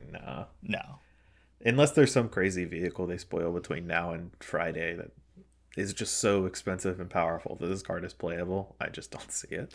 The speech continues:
Speaker 2: I mean, you know, I'm down to run a league with this in a Fervent Champion deck, but I don't think it's gonna be good.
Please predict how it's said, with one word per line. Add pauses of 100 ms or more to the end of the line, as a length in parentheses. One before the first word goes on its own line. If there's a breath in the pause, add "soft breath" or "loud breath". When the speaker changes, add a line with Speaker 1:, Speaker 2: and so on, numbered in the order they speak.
Speaker 2:
I
mean,
you
know,
I'm
down
to
run
a
league
with
this
in
a
Fervent
Champion
deck,
but
I
don't
think
it's
gonna
be
good.